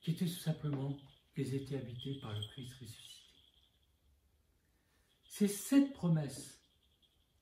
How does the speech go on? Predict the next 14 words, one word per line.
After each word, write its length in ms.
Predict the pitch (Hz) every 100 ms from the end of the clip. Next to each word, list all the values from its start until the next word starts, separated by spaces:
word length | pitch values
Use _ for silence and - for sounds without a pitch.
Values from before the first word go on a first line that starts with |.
| _
que 60 | 160
nous, 240 | 151 214
orthodoxes, 720 | 226 - 160 147 151 - - _ _ _ _ _ _ -
nous 100 | 139
devons 540 | 147 143 156 160 - - _ _ _ -
faire 260 | - 123 104
vivre. 340 | 101 98 90 - - - _ _ _ _ _ _ _ _ _ _ -
Tout 260 | 302 302 202
ne 80 |
s'arrête 420 | 160 170 139 131 -
pas 80 | 156
à 60 |
la 120 | 120 107
croix. 380 | - - -